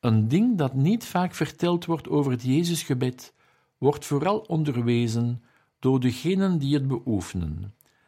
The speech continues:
Bij het aanroepen van de naam moeten we ook de stilte binnenlaten. Je roept de naam van Jezus aan en je wacht even, zodat de stilte binnen kan dringen,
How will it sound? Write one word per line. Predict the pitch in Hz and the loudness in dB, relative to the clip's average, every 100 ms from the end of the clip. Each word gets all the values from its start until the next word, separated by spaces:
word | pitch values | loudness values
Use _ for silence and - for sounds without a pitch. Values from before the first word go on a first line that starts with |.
| _ | _
Bij | 110 107 | 0 0
het | 110 - | 0 0
aanroepen | 180 233 220 196 190 185 | 0 2 0 -2 -2 -4
van | 156 147 | -2 0
de | 135 | 2
naam | 123 117 117 117 123 _ _ _ | 2 2 0 -4 -8 _ _ _
moeten | - 139 - 127 | -2 0 2 0
we | - - | 0 0
ook | 190 247 - | -2 -2 -6
de | 143 151 | -6 -2
stilte | 151 - 160 156 156 151 - | -2 -2 0 0 -2 -8 -6
binnenlaten. | 107 98 85 80 80 80 92 85 - _ _ _ _ _ | -2 0 0 -2 -6 -10 -10 -12 -14 _ _ _ _ _
Je | - 110 | -2 0
roept | 107 196 226 | 2 0 -2
de | 190 | -2
naam | 156 151 156 | 2 2 2
van | 131 104 | 2 2
Jezus | 110 147 143 135 - | 2 2 -2 -6 -6
aan | 113 92 101 117 - _ | -4 -4 -4 -6 -12 _
en | - 139 | -4 0
je | 165 | 0
wacht | 120 87 - - | 0 -2 -4 -6
even, | 92 87 87 90 92 _ _ _ _ | -2 -2 -2 -6 -8 _ _ _ _
zodat | - 117 123 127 | -6 -2 0 0
de | |
stilte | 104 - 214 247 233 131 | -2 -2 0 -2 0 0
binnen | 151 170 147 | 2 0 0
kan | 127 113 | -2 0
dringen, | 101 110 110 107 | 0 2 2 -2